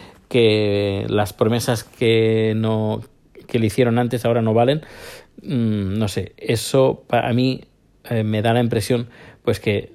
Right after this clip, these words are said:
mm, directamente no quieren pla-, no quieren pactar, no quieren, eh, dar ningún, ningún ministerio, no quieren dar ningún poder y quieren, eh, gobernar en, eh, en solitario. Pero yo pensaba,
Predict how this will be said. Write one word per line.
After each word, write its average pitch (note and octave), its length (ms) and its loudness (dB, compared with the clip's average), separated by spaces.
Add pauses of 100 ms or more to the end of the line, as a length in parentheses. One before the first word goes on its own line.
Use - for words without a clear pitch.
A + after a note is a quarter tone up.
mm, G#2 260 0
directamente G#2 580 0
no F#2+ 140 -8
quieren G2+ 260 -10
pla-, F2+ 180 -8 (100)
no A#2+ 120 -2
quieren A#2 220 2
pactar, B2 400 0
no C3 200 -4
quieren, A2 420 -2 (360)
eh, G2 400 -4 (300)
dar G#2+ 480 4
ningún, G2+ 880 -2 (160)
ningún A2+ 320 2
ministerio, C3+ 560 2
no A2 160 -2
quieren G#2+ 220 0
dar G#2+ 140 0
ningún A2+ 240 0
poder A#2 340 4 (360)
y B2 100 -6
quieren, A#2 480 2
eh, B2 160 -2
gobernar G#2 540 0
en, G2 640 -6 (600)
eh, F#2+ 840 -6 (760)
en C#3+ 180 2
solitario. G#2 640 2 (360)
Pero A#2+ 300 4
yo C3+ 200 4
pensaba, C3+ 640 2